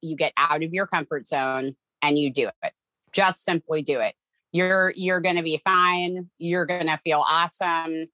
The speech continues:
There's no egos during any of this. It is a completely safe and open spot to be able to learn. And there's really no better time. Like, what Dan just said about Jess's journey is profound. That's what's up.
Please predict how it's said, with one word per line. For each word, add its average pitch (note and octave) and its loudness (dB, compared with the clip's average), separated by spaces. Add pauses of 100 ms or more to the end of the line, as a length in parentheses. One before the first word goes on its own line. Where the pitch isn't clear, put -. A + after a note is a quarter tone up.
There's D#3 0
no E3+ 4
egos F3+ 0
during D#3 -2
any D#3+ -2
of D#3+ -2
this. D#3+ 0
It D#3 -2
is D3+ 0
a D3+ 2
completely E3+ 0
safe D#3 0 (480)
and E3 2
open E3+ 2
spot D#3+ 0
to F3 -8
be E3 -6
able D#3 -2
to D#3 -4
learn. D3 -4 (500)
And F#3 2
there's F3+ -4
really G3 -2
no F3+ -2
better D#3+ -2
time. D3 -2
Like, D3 -4
what D#3+ 0
Dan D#3+ 0
just F3 -6
said E3 2
about D#3 0
Jess's D3+ -4
journey D#3 0
is D#3+ -4
profound. - -2 (580)
That's E3+ 2
what's E3+ -4
up. B2 -4